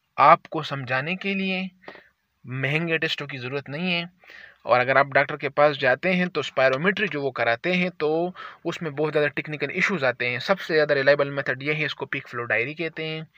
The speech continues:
तो इससे आपको अंदाज़ा होता है कि आपको दमा है या नहीं है। अब अगर ये पेशेंट जो है ये दवाई पे हो, इनहेलर इस्तेमाल कर रहा हो,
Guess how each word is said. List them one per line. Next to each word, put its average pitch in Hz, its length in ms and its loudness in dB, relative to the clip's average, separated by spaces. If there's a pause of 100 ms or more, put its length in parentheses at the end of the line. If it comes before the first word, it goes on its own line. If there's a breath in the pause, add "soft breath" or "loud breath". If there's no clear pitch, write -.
(580 loud breath)
तो 127 200 -6
इससे 165 280 -2
आपको 135 380 2
अंदाज़ा 131 300 -2
होता 139 160 -6
है 127 60 -4
कि 123 60 -2
आपको 131 220 -4
दमा 127 220 -4
है 127 140 -6
या 113 100 0
नहीं 107 220 -8
है। 98 120 -8 (380 loud breath)
अब 170 160 6
अगर 156 240 6
ये 170 160 2
पेशेंट 175 460 -2
जो 147 120 -4
है 170 400 -2
ये 156 220 -4
दवाई 143 340 6
पे 156 160 0
हो, 147 220 0
इनहेलर 143 320 -2
इस्तेमाल 127 340 -6
कर 165 200 6
रहा 170 120 6
हो, 160 260 0